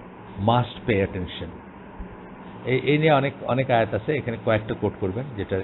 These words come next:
একটা, আহ, widely quoted আয়াত, আমি আপনাকে, হয়, আপনাদের কথা প্রসঙ্গত আগেও বলছি, হ্যাঁ, আগেও বলছি। আমরা ওই যে, আহ, যখন, আহ, রাসূল সাল্লাল্লাহু আলাইহি সাল্লামকে,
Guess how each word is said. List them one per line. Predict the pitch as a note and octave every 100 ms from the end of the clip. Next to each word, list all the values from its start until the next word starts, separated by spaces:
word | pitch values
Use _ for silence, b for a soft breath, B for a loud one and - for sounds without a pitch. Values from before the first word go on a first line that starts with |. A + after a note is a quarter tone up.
| -
একটা, | G#2+ - A2+ G#2+ G#2+ -
আহ, | G#2 F#2+
widely | G2+ G2+ G2+ G2+
quoted | G2 F#2+
আয়াত, | F#2 F2+ G2
আমি | F#2 F2+
আপনাকে, | F2 F#2+ F#2 F#2+ F#2 F2+
হয়, | G2 G2
আপনাদের | - G#2 G2+ G2+
কথা | G2+ -
প্রসঙ্গত | G2 G#2 G2 G2+
আগেও | F#2+ G2 A#2 F2+
বলছি, | E2+ - - -
হ্যাঁ, | G2+ F#2+
আগেও | G2 A#2
বলছি। | F#2 E2+ -
আমরা | G2 F2 F#2
ওই | F2+
যে, | F#2+ F#2 B B B B -
আহ, | F#2+ F#2 F2+
যখন, | F#2 F#2 F#2+
আহ, | F#2 F#2 F#2 F#2 F2+ F2+ - - - - - - -
রাসূল | G2+ G2+ B2
সাল্লাল্লাহু | G#2 A#2+
আলাইহি | G#2
সাল্লামকে, | A#2+ G#2+ G#2+ G2+ - - - - - - - - G#2+ G#2 G2+ F#2+